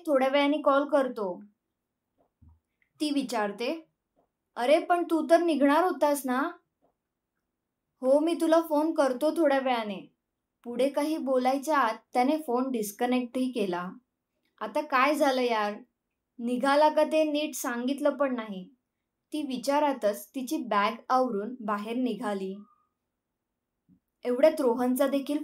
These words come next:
फोन आला. त्याला आज यायला जमत नव्हतं,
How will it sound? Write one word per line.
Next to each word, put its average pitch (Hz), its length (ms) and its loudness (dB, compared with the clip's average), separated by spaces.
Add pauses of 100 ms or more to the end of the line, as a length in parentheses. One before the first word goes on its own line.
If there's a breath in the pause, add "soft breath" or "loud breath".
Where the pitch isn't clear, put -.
फोन 233 220 -4
आला. 196 320 -2 (800)
त्याला 269 200 2
आज 247 380 2
यायला 269 300 2
जमत 233 400 0
नव्हतं, 208 480 -4